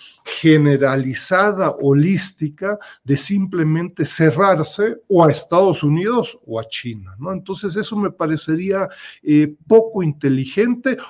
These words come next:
ojo, y yo te diría en términos económicos, imposible en el dos mil veintitrés,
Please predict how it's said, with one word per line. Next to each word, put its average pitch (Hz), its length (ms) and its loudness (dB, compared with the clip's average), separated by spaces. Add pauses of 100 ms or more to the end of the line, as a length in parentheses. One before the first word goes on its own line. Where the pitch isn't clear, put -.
ojo, 220 500 0 (200)
y 151 120 -4
yo 147 240 2
te 170 80 -2
diría 160 320 2
en 147 140 -2
términos 170 520 -4
económicos, 196 880 -6
imposible 160 840 -2
en 120 140 -8
el 117 160 -8
dos 117 200 -10
mil 139 200 -4
veintitrés, 135 720 -4